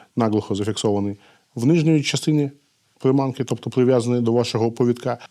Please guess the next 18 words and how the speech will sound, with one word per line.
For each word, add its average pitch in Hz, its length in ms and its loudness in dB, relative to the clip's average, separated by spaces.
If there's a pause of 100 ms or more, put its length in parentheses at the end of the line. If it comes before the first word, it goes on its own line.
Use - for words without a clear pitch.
або 135 360 4 (260)
вільно 113 420 4 (120)
ходити 120 540 0 (240)
по 107 240 4 (180)
повідцю 135 560 2 (200)
вище 127 460 2 (420)
приманки. 107 580 0 (140)
Перший 185 440 0
спосіб - 480 -2 (460)
найчастіше 120 580 -2
використовується 120 760 0
при 110 160 -4
ловлі 123 260 0
на 110 220 -4 (240)
тиховоді, 104 480 -2
коли 110 240 -2
приманка 123 480 -4 (300)
піднята 107 460 -2